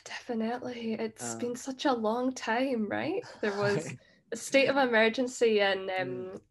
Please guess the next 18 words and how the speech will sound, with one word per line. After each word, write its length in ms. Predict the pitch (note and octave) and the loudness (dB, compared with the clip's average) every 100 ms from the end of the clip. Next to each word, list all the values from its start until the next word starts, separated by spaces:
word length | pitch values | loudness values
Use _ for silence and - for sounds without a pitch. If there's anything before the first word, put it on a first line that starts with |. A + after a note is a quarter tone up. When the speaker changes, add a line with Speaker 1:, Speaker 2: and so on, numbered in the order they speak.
| _ - | _ -2
Speaker 1:
Tokyo, 640 | C4+ A3+ A3+ A3 G#3 G#3+ - | 2 2 2 0 2 2 2
and 160 | A3+ | 2
that's 180 | A#3+ B3 | 2 2
happened 380 | - A3 A3 G#3 | -2 -2 -2 -2
again, 540 | F#3+ F#3 G3 G3 G3+ G#3+ _ | -2 -2 -2 -2 -6 -10 _
kind 180 | C#3 A3+ | -4 -4
Speaker 2:
Mm. 20 | |
Speaker 1:
of 100 | G#3+ | -6
Kanto 420 | - B3+ D#4 C#4 A3 | -6 -4 -2 0 0
region, 380 | G3 - F#3 | -2 -10 -10
right? 340 | F#3+ B3 F#4 - - - - - | -6 -4 -4 -8 -20 -20 -20 -12
Speaker 2:
Mm. 260 | C#3 B2 - _ | -10 -10 -16 _
Speaker 1:
So 200 | - G#3 | -4 -4
it 120 | - | -2
just 360 | A#3 A#3 - - | 0 0 -2 -6
feels 800 | - G#3+ G3+ G3 G3+ G#3+ - - - _ _ _ - | 2 6 6 6 2 0 -6 -8 -12 _ _ _ 2
like 280 | G#3 A3 A3 | 2 2 0
a, 380 | F#3 F3 - | -2 -2 -6